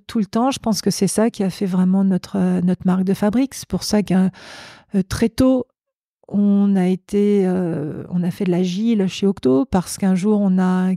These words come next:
un Octo a rencontré quelqu'un qui faisait de l'agile, il nous l'a fait rencontrer, on l'a embauché. Voilà, c-, il y a eu énormément de rencontres. Euh, Octo, c'est une, une succession aussi, euh, d'opportunités,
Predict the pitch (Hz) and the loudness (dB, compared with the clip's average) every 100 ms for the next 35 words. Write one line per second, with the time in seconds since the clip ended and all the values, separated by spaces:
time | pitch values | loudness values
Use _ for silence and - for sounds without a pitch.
0 | - _ _ - 208 214 214 - - 226 | -6 _ _ -2 0 2 2 -2 0 2
1 | 208 180 185 214 - 214 - 226 202 190 | 2 0 0 -2 -2 -6 -2 -2 -2 -2
2 | 202 208 - 190 190 190 190 185 190 185 | 0 -2 -2 -6 -2 0 2 2 0 0
3 | 233 262 247 226 - - 196 196 180 - | 0 2 2 2 0 0 2 2 0 -2
4 | 185 190 180 196 - 233 254 247 - - | -2 -2 -2 -6 -2 0 0 -2 -12 -18
5 | - - - 190 180 180 196 - 247 247 | -20 -14 -4 -2 0 0 -2 -2 0 2
6 | 254 247 - - - - - _ - 208 | 2 -2 -10 -20 -20 -20 -20 _ -4 -4
7 | - - 220 196 220 - 220 240 269 254 | -4 -6 0 2 2 2 0 0 2 2
8 | 247 214 214 - 254 320 - - 208 196 | 2 2 0 -2 -6 -8 -10 -6 -4 -4
9 | - 190 - 254 262 - 208 196 190 190 | -4 -8 -2 0 0 -2 0 2 2 2
10 | 190 196 190 208 - 220 - 240 214 196 | 2 2 0 -4 -2 -2 -2 -2 0 -2
11 | - 240 233 214 202 185 214 226 208 - | -4 -2 0 2 0 2 0 0 -4 -2
12 | 214 214 196 226 330 | 0 2 2 0 0